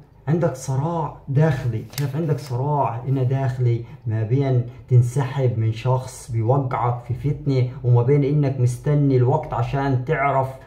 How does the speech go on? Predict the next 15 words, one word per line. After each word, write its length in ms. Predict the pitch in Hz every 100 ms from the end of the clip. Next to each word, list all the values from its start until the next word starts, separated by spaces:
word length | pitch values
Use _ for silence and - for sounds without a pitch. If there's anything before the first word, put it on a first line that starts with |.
| - -
تاخذ 360 | 139 120 127
حقك. 600 | - 127 120 113 107 - - - - - -
الموضوع 400 | 117 131 147 196
المادي 680 | 185 160 175 180 147 196 196 - -
عندك 460 | 110 151 165 156 156
هنا 240 | 180 196 - -
اللي 200 | 131 131
جاي 580 | 123 170 170 170 135 131
رايح، 720 | 139 139 120 101 - - - - - - - - -
قد 260 | 165 160 143
ما 500 | 151 147 147 143 135
بتجري 680 | 131 127 190 175 180 190
على 220 | 160 135 131
لقمة 320 | 165 147 127
عيشك 440 | 123 160 165 165